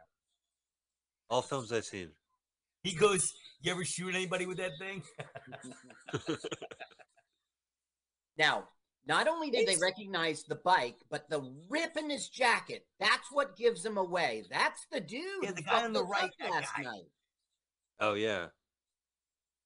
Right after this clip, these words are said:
Speaker 3: Anthony,
Speaker 1: I can't
Speaker 3: I,
Speaker 1: believe
Speaker 3: I
Speaker 1: it.
Speaker 3: didn't do any research on that guy on the right. I,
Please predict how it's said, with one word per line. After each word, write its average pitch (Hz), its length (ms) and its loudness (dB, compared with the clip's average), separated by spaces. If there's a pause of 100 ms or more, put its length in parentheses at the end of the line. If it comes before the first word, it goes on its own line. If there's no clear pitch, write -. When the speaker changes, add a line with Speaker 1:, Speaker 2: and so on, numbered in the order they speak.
(2250)
Speaker 3:
Anthony, 170 360 2
Speaker 1:
I 170 40 0
can't 135 140 4
Speaker 3:
I, - 40 -2
Speaker 1:
believe 104 200 0
Speaker 3:
I 107 100 6
Speaker 1:
it. - 200 -2
Speaker 3:
didn't 202 380 -8
do 175 200 -6
any 151 220 -2
research 147 560 -6
on 135 140 -6
that 127 240 -2
guy 123 260 -4
on 120 100 -6
the 117 100 -10
right. 113 420 -4 (180)
I, 113 220 -8